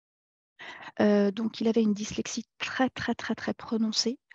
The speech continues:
Hem, je, je, quand je, je, j'évoque cet exemple, je, je, on frôle l'illettrisme, hein, heu, en termes de, en, en termes de, heu, en termes de manifestation. Ce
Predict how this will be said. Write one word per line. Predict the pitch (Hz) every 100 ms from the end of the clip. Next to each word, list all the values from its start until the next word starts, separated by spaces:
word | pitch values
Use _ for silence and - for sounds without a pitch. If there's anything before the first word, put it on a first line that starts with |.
| - - - - -
Hem, | 220 214 208 202 - - - - - - - - - - -
je, | -
je, | 208 208
quand | - 220
je, | 226
je, | 220 214
j'évoque | 214 220 240 -
cet | 233 -
exemple, | 208 226 240 - 208
je, | -
je, | 214 -
on | 214
frôle | - 240
l'illettrisme, | 226 220 226 - 196 - 208 -
hein, | 196 208 196 180
heu, |
en | 190 190
termes | 208 196 196
de, | 190 180 180 - -
en, | - - 220
en | 202
termes | - 202 196
de, | 190 202 190 - - - - - 254
heu, | 233 - - - - - - 85
en | 240
termes | 202 202
de | 208
manifestation. | 208 208 - 214 220 - 202 - - - - - - _ -
Ce | -